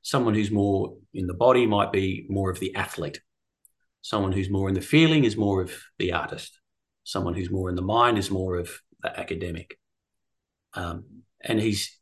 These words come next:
he kind of broadly says that that's just where life takes people. You find your niche, your skill,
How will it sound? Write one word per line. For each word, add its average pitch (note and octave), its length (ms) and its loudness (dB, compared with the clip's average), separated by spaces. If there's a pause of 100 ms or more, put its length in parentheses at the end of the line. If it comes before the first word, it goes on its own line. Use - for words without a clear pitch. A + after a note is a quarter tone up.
(100)
he G#2 200 -6
kind G#2 280 2
of F#2+ 120 0
broadly G#2 320 4
says G2+ 300 0
that - 120 -6
that's - 260 -2
just - 260 -2
where G2 160 2
life F#2+ 400 0
takes - 340 -4
people. E2 400 -6
You E2+ 140 -4
find F#2+ 360 -2
your F#2 200 -2
niche, A2 400 0
your G2 120 -2
skill, - 540 0